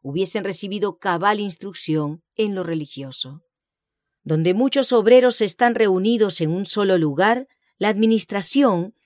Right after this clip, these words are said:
debe tener un nivel espiritual mucho más elevado que el que con frecuencia ha reinado en nuestros grandes sanatorios. Podría parecernos que lo mejor sería elegir para nuestros sanatorios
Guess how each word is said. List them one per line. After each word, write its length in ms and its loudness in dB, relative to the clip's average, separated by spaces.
debe 220 2
tener 300 -2
un 120 2
nivel 240 2
espiritual 600 0
mucho 340 0
más 340 0
elevado 640 -2
que 100 -4
el 80 -2
que 140 -2
con 180 -4
frecuencia 600 4
ha 20 -2
reinado 560 0
en 100 0
nuestros 400 -4
grandes 460 -2
sanatorios. 880 -8
Podría 380 4
parecernos 640 0
que 100 -2
lo 140 0
mejor 320 0
sería 580 -2
elegir 440 6
para 200 0
nuestros 360 -4
sanatorios 800 -2